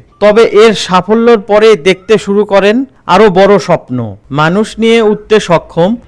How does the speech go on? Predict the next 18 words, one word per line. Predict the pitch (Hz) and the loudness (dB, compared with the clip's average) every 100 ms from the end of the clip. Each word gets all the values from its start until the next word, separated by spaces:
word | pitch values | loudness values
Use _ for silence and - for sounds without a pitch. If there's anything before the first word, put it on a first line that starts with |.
| - | -10
বিমান | 139 196 220 220 | -4 0 0 0
বানানোর | 208 208 202 202 | 0 0 -2 0
লক্ষ্যে | 202 190 - 214 208 | 2 0 -2 -2 -2
কাজ | 202 185 185 - | 0 -2 -2 -2
চালিয়ে | 190 202 208 | 0 2 0
যেতে | 170 165 175 | 0 -2 -2
থাকেন | 170 160 160 202 | -2 -4 -4 -4
জুলহাস। | 156 139 135 120 - - - 131 | -4 -4 -2 -4 -6 -18 -18 -2
দীর্ঘ | 185 202 233 | 0 2 0
চার | 233 220 202 | 2 2 2
বছর | 202 202 208 214 | 2 0 0 -2
প্রচেষ্টার | 208 196 208 208 - 202 | -2 -2 -2 -4 -2 -2
পর | 160 147 170 214 _ | -2 0 0 -2 _
অবশেষে | - 180 214 214 220 220 226 | -2 0 2 2 0 0 0
সেই | 226 226 | 2 0
স্বপ্ন | - 202 202 214 | 0 -2 -2 -6
সত্যি | 202 185 - - | -4 -6 -8 -6
হয়। | 131 120 107 | -2 -2 -4